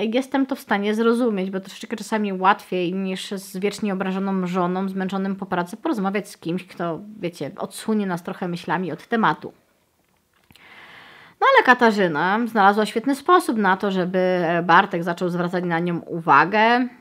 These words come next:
No, odmówiła mu współżycia, o czym pisała też w swoim pamiętniku, bo taka była metoda na hopa, nie dać mu.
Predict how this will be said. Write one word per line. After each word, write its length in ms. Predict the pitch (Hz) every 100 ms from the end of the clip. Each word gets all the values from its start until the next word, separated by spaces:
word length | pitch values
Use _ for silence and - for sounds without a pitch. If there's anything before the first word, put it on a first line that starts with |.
| _ _ _ _ -
No, 60 | 587
odmówiła 400 | 277 208 190 196
mu 260 | 190 185 190 - _ _ _ _ _ _ _
współżycia, 680 | - 359 392 403 - 196 175 - _ _ _ _
o 140 | - 247
czym 200 | 220 185
pisała 340 | 180 190 185
też 180 | 175 175
w 60 |
swoim 360 | - 170 175 180
pamiętniku, 640 | 170 190 196 160 151 -
bo 160 | 190 262
taka 260 | - - 277
była 160 | 226
metoda 380 | 185 170 185 170
na 140 | 175
hopa, 420 | 175 160 - 156 175 _ _ _ _
nie 180 | 175 156
dać 340 | 156 151 -
mu. 180 | 170